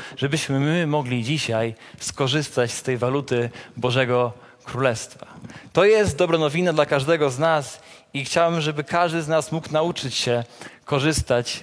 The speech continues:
z tej właśnie waluty. Wiecie, ale każda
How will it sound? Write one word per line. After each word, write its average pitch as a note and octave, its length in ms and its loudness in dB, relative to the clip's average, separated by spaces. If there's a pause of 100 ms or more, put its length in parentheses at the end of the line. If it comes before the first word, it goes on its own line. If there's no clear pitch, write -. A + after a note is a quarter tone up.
(120)
z - 100 -18
tej C3+ 220 2
właśnie A#2+ 600 0 (1080)
waluty. C#3+ 500 2 (3500)
Wiecie, F#3 200 0
ale F#3 280 2 (640)
każda F3+ 760 2